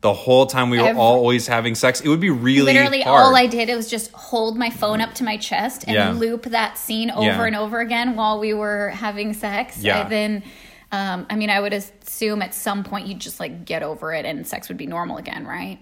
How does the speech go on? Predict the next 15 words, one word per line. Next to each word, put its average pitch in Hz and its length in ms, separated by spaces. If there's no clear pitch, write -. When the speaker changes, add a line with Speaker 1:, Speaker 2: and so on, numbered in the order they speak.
Speaker 1:
I 143 100
guess 92 280
so, - 220
Speaker 2:
<laughs> 381 60
Speaker 1:
but 381 320
Speaker 2:
I'm 247 120
kidding, - 220
Speaker 1:
but 175 120
Speaker 2:
I'm - 60
Speaker 1:
no, 185 200
Speaker 2:
kidding. - 160
Speaker 1:
yeah, 147 200
it's, 135 340
uh, 127 540
I, 143 580